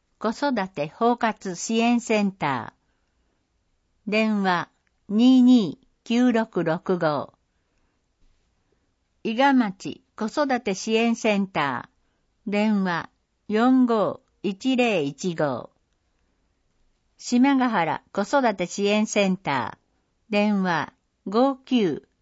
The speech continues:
九零六零。阿山子育て支援センター。電話、四三二一六六。大山田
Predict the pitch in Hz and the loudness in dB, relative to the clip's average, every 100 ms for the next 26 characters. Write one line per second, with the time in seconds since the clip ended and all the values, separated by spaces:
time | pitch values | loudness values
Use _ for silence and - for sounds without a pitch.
0 | _ - 247 262 240 214 143 143 - 170 | _ -2 0 2 2 0 0 -4 -6 -6
1 | 160 143 110 - _ _ _ _ _ _ | -4 -4 -6 -10 _ _ _ _ _ _
2 | _ _ _ _ - 254 277 190 156 - | _ _ _ _ -6 -2 0 -2 -4 -8
3 | - - 185 254 226 180 - 151 - 202 | -10 -8 -4 -2 -2 -4 -6 -12 -4 -2
4 | 214 208 208 190 180 - 135 117 - _ | -2 -2 -2 0 -2 -4 -4 -4 -8 _
5 | _ _ _ _ _ - 208 214 202 180 | _ _ _ _ _ -6 -2 0 0 -2
6 | 156 - _ _ _ 202 233 277 262 - | -4 -8 _ _ _ -2 0 0 -2 -4
7 | 240 180 127 - _ _ 196 226 247 240 | -4 -4 -8 -16 _ _ -2 2 4 2
8 | 233 - 143 151 180 175 160 143 - 95 | -2 -6 -4 -4 -4 -6 -6 -6 -12 -16
9 | - _ _ _ _ _ _ _ _ _ | -16 _ _ _ _ _ _ _ _ _
10 | 214 262 277 262 208 160 131 | -2 0 0 0 0 -2 -6